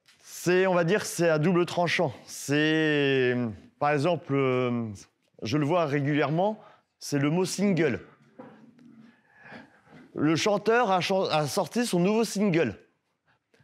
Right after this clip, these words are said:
Donc single, c'est la nouvelle chanson, son nouveau morceau. C'est un mot anglais. Il y a des fr-, personnes qui vont parler de cingleux. Euh,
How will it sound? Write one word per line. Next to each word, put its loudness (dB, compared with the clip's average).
Donc -4
single, 0
c'est -2
la 2
nouvelle 2
chanson, -2
son -4
nouveau 0
morceau. -2
C'est -4
un 0
mot 2
anglais. 2
Il -4
y 0
a 0
des 2
fr-, -12
personnes -2
qui -4
vont 0
parler 0
de 0
cingleux. 0
Euh, -6